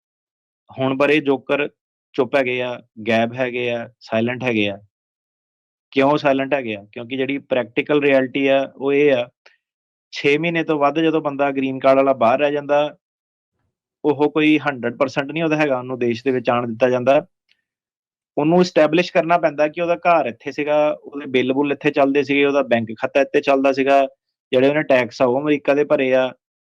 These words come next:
ਉਹਨੇ ਕਦੀ ਫੋਰਨ ਰੈਜ਼ੀਡੈਂਟ ਨਹੀਂ ਕ-, ਅ, ਅ, ਕਲੇਮ ਕੀਤਾ।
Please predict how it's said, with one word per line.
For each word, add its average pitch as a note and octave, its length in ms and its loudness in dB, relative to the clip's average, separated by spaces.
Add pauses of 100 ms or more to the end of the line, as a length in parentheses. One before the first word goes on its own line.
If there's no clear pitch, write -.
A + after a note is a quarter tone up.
(200)
ਉਹਨੇ C#3+ 200 -6
ਕਦੀ D3 260 2
ਫੋਰਨ D3 440 0
ਰੈਜ਼ੀਡੈਂਟ D3+ 440 0
ਨਹੀਂ D#3 160 -6
ਕ-, D#3 220 -4
ਅ, C3+ 320 -2
ਅ, C3+ 460 -2
ਕਲੇਮ C#3 340 0
ਕੀਤਾ। C#3 380 0